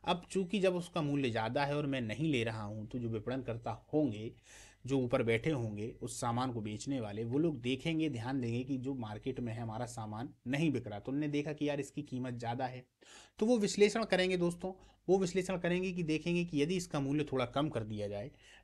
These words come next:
लेकिन वह उसका मूल्य उतना भी तो कम नहीं कर सकते जितना उन्होंने स्वयं लगाया है।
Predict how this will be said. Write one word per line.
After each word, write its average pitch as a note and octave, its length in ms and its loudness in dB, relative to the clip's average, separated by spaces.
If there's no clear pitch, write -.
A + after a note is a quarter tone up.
लेकिन A3 340 10
वह A3 140 8
उसका E3 480 2
मूल्य G#3 220 6
उतना F3 340 6
भी G#3+ 120 8
तो G#3 100 2
कम F3 160 6
नहीं D#3 240 6
कर D3+ 140 8
सकते D3+ 400 4
जितना B2+ 340 4
उन्होंने C3+ 340 4
स्वयं C3+ 360 4
लगाया A2+ 420 2
है। D3+ 220 4